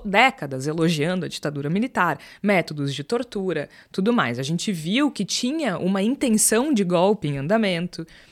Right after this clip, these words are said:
né? A gente viu uma série de coisas que corroboram esse perfil autoritário e não democrático de Jair Bolsonaro, que não respeita os direitos humanos, que não respeita o jogo <laughs> democrático, tanto que tá até agora dizendo que, que foi uma fraude e assim por diante. Então, não precisa, né?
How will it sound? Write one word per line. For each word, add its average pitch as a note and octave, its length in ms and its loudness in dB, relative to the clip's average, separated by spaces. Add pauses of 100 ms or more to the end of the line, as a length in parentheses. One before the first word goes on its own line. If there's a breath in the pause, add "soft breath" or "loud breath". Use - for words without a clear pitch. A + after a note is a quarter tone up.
(120)
né? D3+ 260 -4
A E3+ 40 -2
gente E3 260 -6
viu E3+ 200 -2
uma A3+ 160 2
série C4+ 420 4
de F4+ 100 6
coisas D4 480 2
que - 140 -6
corroboram C4 960 2
esse A#3 260 0
perfil G#3 580 -4
autoritário A#3 880 -2 (300 soft breath)
e C4 80 -6
não A#3+ 340 2
democrático B3+ 680 0
de B3 100 -2
Jair B3 180 0
Bolsonaro, A#3 720 -4 (300 soft breath)
que - 280 -4
não G3 280 6
respeita C4 500 4
os G3+ 80 0
direitos G3 340 2
humanos, G3 400 -2
que - 120 -10
não D3 180 0
respeita A#3 480 4
o A3+ 80 8
jogo F#3+ 260 8
<laughs> G3 40 6
democrático, G3+ 600 6
tanto F3+ 160 0
que - 60 -12
tá - 120 2
até F3+ 180 4
agora F3+ 340 4
dizendo E3 260 2
que, D#3 240 -2 (360 loud breath)
que F#3+ 120 -2
foi E3 220 2
uma F#3+ 140 2
fraude A3 500 4
e A#3 60 4
assim A3+ 240 2
por A3 160 -2
diante. - 340 -6
Então, C4 140 -12
não C#4+ 200 -4
precisa, C4 320 -2
né? G#3 240 0